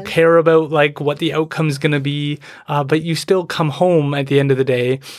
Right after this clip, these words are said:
Speaker 2: and you're frustrated by what happened at work. So your,
Speaker 1: Yes.
Speaker 2: your, your personal life
Speaker 1: Exactly.
Speaker 2: isn't allowed to leak into your professional work,
Speaker 1: Yeah.
Speaker 2: but your professional work absolutely leaks into your personal life. And, and that's where, like, when I was growing up, I'd see
Speaker 1: Mm.
Speaker 2: people,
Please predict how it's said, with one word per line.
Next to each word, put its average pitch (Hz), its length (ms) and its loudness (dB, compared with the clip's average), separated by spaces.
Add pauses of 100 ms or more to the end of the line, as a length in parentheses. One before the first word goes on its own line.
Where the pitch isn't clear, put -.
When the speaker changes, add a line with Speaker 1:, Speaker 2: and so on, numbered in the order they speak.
(140)
Speaker 2:
and 147 220 0
you're 147 140 0
frustrated 139 580 0
by 135 120 2
what 127 160 0
happened 139 280 -2
at 123 60 -6
work. 131 300 -12
So 143 280 0 (160)
your, 254 100 -6 (380)
Speaker 1:
Yes. 151 100 -2
Speaker 2:
your, 143 440 2
your 143 280 2
personal 208 440 0
life 160 200 2
Speaker 1:
Exactly. 170 120 0
Speaker 2:
isn't 175 180 0
allowed 143 300 2
to 151 100 -6
leak 143 240 -4
into 139 240 -4
your 139 120 -2
professional 175 500 -4
work, 127 220 0
Speaker 1:
Yeah. 160 220 -10
Speaker 2:
but 156 80 -2
your 156 100 0
professional 196 680 -2
work 139 200 -2
absolutely 175 800 0
leaks 143 380 -6
into 139 200 -2
your 139 220 -2
personal 175 440 -2
life. 127 280 -2
And, 131 160 -6 (260)
and 143 140 0
that's 143 240 0
where, 139 380 2
like, 135 300 -4 (300)
when 143 180 0
I 151 100 4
was 180 140 0
growing 135 320 0
up, 127 160 -4
I'd 165 160 -2
see 151 220 -4
Speaker 1:
Mm. - 40 -6
Speaker 2:
people, 143 540 2